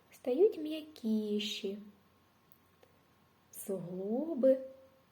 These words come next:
рухомими. Можете порухати ніжками для того, позгинаючи в колінах,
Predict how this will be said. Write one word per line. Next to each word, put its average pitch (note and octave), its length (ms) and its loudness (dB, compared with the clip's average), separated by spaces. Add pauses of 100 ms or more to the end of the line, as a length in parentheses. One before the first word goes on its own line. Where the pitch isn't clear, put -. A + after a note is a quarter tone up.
(120)
рухомими. G3 1080 -2 (4000)
Можете G#3 440 -4
порухати A3 840 -2
ніжками G3 800 -4 (920)
для F#3 200 -10 (120)
того, F#3+ 220 -6 (120)
позгинаючи G3+ 840 -4
в - 120 -16
колінах, G#3+ 580 -4